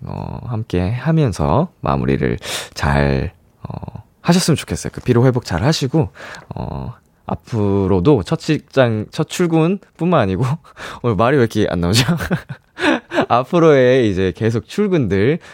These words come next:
우리 혜단님 파이팅 하시기를, 네, 제가 응원하도록 하겠습니다. 어, 저도 고마워요. <laughs> 그리고 사일육칠님께서요. "람디,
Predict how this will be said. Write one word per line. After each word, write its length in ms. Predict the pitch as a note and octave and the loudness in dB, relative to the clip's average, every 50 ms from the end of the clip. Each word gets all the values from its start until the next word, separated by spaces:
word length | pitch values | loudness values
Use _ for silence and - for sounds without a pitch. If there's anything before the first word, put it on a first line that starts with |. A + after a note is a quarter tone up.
| - - - | -20 -14 -10
우리 240 | E2 D2 D2 D2+ D2+ | -6 -4 -4 -2 -2
혜단님 640 | G#2+ D#3+ D#3 F3 D#3 C3+ F#2+ E2+ F2 A2 D3 F#3 | -2 0 0 0 0 0 0 0 0 -2 -2 -6
파이팅 500 | - - E3 E3+ F#3 F3+ - E3 C3+ A#2 | -4 -2 -2 -2 -2 0 -2 -2 0 0
하시기를, 640 | F#2+ F2 - D#2 D2 D2 C#2+ C#2+ F2 A#2+ E3 G3 F3 D#3+ | -2 -2 -4 -4 -4 -2 -2 0 0 0 -2 -2 -4 -6
네, 340 | D2+ C#2 C2 B1 A#1+ - - | -6 -4 -4 -6 -6 -10 -12
제가 300 | - - - - C#2 A#1+ | -14 -12 -8 -6 -4 -2
응원하도록 580 | D2+ F#2+ G#2 A2 G2+ F#2 E2 E2 D#2 E2 - | -2 0 0 0 0 0 -2 -2 -2 -2 0
하겠습니다. 840 | D3 D3 D#3 D#3 - A#2 G2 D2+ C2 - C#2+ C2+ D2 E2+ C3 F#3 G3+ - - - - - - - _ - | 0 2 2 0 0 -2 -2 0 0 0 0 0 2 0 0 0 -2 -4 -10 -20 -20 -20 -20 -20 _ -14
어, 160 | - C#2 C3+ - | -12 -10 -8 -4
저도 380 | - C3+ D3 E3+ E3+ D#3+ - _ _ _ _ _ _ _ _ - | 0 2 4 4 4 4 2 _ _ _ _ _ _ _ _ -6
고마워요. 500 | - A#2 F#2 B2+ A2 F2+ D#2+ D#2 D2+ - _ _ | -4 0 2 4 4 4 2 0 -2 -4 _ _
<laughs> 320 | - - - - - - _ _ _ - - - B3 A3 F3 - | -14 -14 -14 -14 -20 -20 _ _ _ -20 -16 -16 -14 -14 -14 -10
그리고 160 | - D#2+ D2 | -8 -8 -6
사일육칠님께서요. 1300 | - C3 B2 A#2+ C3 C#3 C#3+ A#2 F2 D#2+ - - C3+ C3 B2 G#2 G2 - E2+ D#2 - F2 A2+ D3+ D3 G#2 - _ - - - - | -4 -2 0 0 2 2 2 0 0 -4 -2 0 0 2 2 0 0 -2 -2 -2 0 0 0 0 0 -2 -4 _ -20 -16 -6 -2
"람디, 500 | G2+ G#2+ B2 D3+ E3+ F#3 D#3+ F#2 C2+ | 0 0 2 2 2 2 2 0 -2